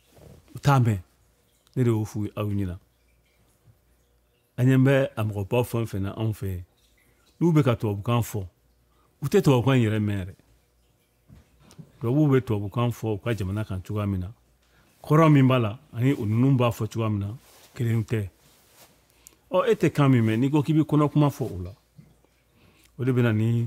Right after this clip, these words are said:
pɛrɛn-pɛrɛnni ye. O de y'a to u bɛ bobokan fɔ. U bɛ bobokan fɔ, ɛɛ, an ka mɔgɔw ye. Bawo, u tɛ se ka u yɛrɛ kɔnɔkan fɔ, u kɔnɔ kuma fɔ. Donc,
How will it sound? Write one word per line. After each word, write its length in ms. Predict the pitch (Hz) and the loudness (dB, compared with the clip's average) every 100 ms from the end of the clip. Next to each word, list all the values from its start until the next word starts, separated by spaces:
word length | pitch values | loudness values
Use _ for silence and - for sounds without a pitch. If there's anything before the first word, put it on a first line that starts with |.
| - | -4
pɛrɛn-pɛrɛnni 580 | 117 113 117 113 120 104 | -2 -2 0 0 2 0
ye. 100 | 120 - _ _ _ _ _ _ _ _ | -4 -12 _ _ _ _ _ _ _ _
O 80 | 131 | -2
de 80 | 123 | 0
y'a 100 | 117 | 0
to 260 | 117 113 - | -2 -4 -4
u 80 | |
bɛ 140 | 107 117 | -4 -2
bobokan 500 | 110 117 127 123 123 | 0 0 0 0 0
fɔ. 220 | - 95 - _ _ _ _ _ _ _ _ _ _ _ _ _ - | -2 -8 -12 _ _ _ _ _ _ _ _ _ _ _ _ _ -8
U 40 | |
bɛ 100 | 110 110 | -6 -2
bobokan 400 | 127 131 135 135 | 0 2 2 0
fɔ, 240 | 113 117 - - - - - _ _ _ _ _ _ _ _ _ - | -2 -8 -10 -18 -20 -20 -20 _ _ _ _ _ _ _ _ _ -8
ɛɛ, 500 | 113 101 101 98 95 - _ _ | -6 -4 -4 -4 -8 -12 _ _
an 100 | 113 | -4
ka 100 | 123 | 0
mɔgɔw 300 | 117 104 113 | 0 0 -2
ye. 180 | 107 98 - - _ - _ _ _ - - _ | -4 -6 -12 -20 _ -20 _ _ _ -20 -20 _
Bawo, 260 | 127 131 123 147 | 0 2 0 -4
u 60 | |
tɛ 120 | 113 | -6
se 140 | 143 139 | -2 2
ka 100 | 131 | 4
u 60 | 127 | 4
yɛrɛ 160 | 135 117 | 4 2
kɔnɔkan 400 | 143 139 - 151 | 2 2 4 2
fɔ, 160 | - 123 110 | 2 -2 -4
u 40 | |
kɔnɔ 260 | 107 135 131 | -2 0 2
kuma 180 | 131 131 | 2 2
fɔ. 260 | - 98 - _ _ _ _ _ _ _ _ _ _ _ _ _ _ _ - | -2 -10 -12 _ _ _ _ _ _ _ _ _ _ _ _ _ _ _ -8
Donc, 240 | 117 117 | -2 -2